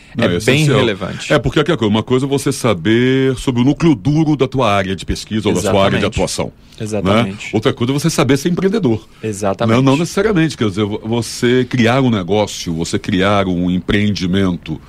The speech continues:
Speaker 2: Exatamente.
Speaker 1: sabe, em cima, você falou, o cara fez farmácia, tá, ou química.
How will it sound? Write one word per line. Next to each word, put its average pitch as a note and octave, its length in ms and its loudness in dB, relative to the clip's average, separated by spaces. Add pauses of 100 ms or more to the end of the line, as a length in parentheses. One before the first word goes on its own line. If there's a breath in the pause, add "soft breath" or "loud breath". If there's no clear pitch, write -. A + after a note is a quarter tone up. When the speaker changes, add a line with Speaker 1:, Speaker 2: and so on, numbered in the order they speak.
Speaker 2:
Exatamente. G#2+ 500 -2
Speaker 1:
sabe, G2+ 200 2
em G#2 60 0
cima, A#2+ 320 0 (160)
você - 120 -10
falou, G#2 220 0
o D#2 60 -6
cara G#2 200 -2
fez - 180 -4
farmácia, F2 600 -2 (680 loud breath)
tá, G#2 520 4
ou F2 160 -2
química. E2+ 720 0